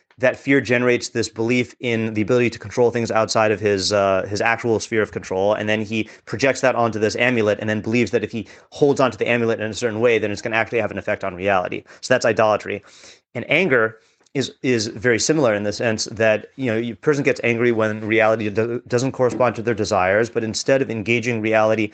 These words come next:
through rational means and actually trying to change the situation, they lash out, believing that by lashing out, you know, throwing a tantrum,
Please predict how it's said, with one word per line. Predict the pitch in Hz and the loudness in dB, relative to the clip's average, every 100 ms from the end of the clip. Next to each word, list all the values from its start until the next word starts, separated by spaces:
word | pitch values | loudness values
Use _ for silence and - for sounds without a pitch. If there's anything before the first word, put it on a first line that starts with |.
| - - | -10 -20
through | - 117 | -4 0
rational | 107 117 110 117 104 | 4 2 0 -4 -2
means | 131 139 107 107 | 0 2 0 -2
and | 107 | -2
actually | 110 110 117 | -2 0 -4
trying | 117 110 | -2 -4
to | 101 | -4
change | - 113 110 - - - - | -6 -4 -4 -6 -16 -18 -12
the | 110 110 104 104 | -2 2 2 0
situation, | - 110 101 143 135 104 98 - - | -4 -4 0 0 0 -6 -8 -20 -4
they | 113 | -2
lash | 107 117 131 127 | 2 2 0 0
out, | 135 135 104 - _ _ _ - | 0 2 0 -4 _ _ _ -10
believing | 117 131 127 123 113 | -2 0 0 0 0
that | 113 110 98 _ _ 104 | 2 2 0 _ _ -2
by | 123 113 | 0 2
lashing | 113 123 127 123 | 2 2 0 -2
out, | 120 123 104 - - | 2 2 0 -4 -12
you | 110 | -4
know, | 104 | -4
throwing | - 123 107 | 0 -2 -2
a | |
tantrum, | 98 139 147 120 101 98 | -2 -2 0 0 -2 -4